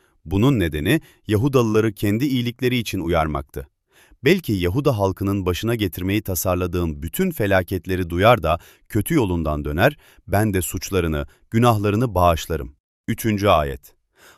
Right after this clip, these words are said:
Allah sapkınlığın körlüğü içinde bocalayanlara acır. Onların kararmış anlayışlarını sitemlerle, uyarılarla aydınlatmaya çalışır. Böylece kendi bilgisizliklerini görmeleri ve yanılgıdan kurtulmaları için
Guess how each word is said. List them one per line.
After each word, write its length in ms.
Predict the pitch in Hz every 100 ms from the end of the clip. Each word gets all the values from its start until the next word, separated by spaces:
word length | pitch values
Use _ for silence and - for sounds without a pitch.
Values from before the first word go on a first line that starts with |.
| _
Allah 300 | 117 127 135
sapkınlığın 720 | 120 110 101 - 107 107 110 107
körlüğü 400 | 101 92 92 123
içinde 440 | 98 101 92 90
bocalayanlara 720 | 92 90 90 90 87 90 92 85
acır. 420 | 80 80 - _ _ - _ -
Onların 380 | 104 104 110 113
kararmış 520 | 98 95 95 123 -
anlayışlarını 680 | 90 87 82 - 85 82 82
sitemlerle, 760 | - 90 85 95 107 78 73 - - -
uyarılarla 640 | 113 113 120 127 139 135 123
aydınlatmaya 680 | 107 101 101 95 - 87
çalışır. 520 | 82 78 67 - - - _ _ _ _ _
Böylece 480 | 127 185 120 95 101
kendi 400 | - 104 104 135
bilgisizliklerini 840 | 110 101 104 98 104 104 101 110
görmeleri 600 | 98 80 73 71 69 139 - - -
ve 80 | 98
yanılgıdan 680 | 95 87 92 95 101 110 113
kurtulmaları 600 | - 87 98 92 92 120
için 340 | 104 - 101